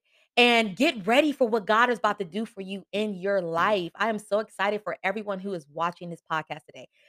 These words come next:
because God is about to do some amazing things in your life.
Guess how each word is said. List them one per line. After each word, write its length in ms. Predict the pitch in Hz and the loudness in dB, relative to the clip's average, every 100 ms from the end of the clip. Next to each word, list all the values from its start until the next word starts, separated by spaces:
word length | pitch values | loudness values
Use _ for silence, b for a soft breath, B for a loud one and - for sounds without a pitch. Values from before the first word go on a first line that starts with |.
| b _ | b _
because 300 | 202 226 170 | -2 -2 0
God 260 | 190 196 | 2 4
is 80 | 226 | 4
about 180 | 220 202 | 0 -2
to 60 | 180 | -4
do 140 | 190 | -8
some 180 | - 160 | -6 -6
amazing 540 | 156 160 180 196 208 | -6 -6 -6 -6 -8
things 260 | - 185 170 | -8 -10 -10
in 100 | 170 | -8
your 140 | 165 | -6
life. 260 | 160 151 | -4 -4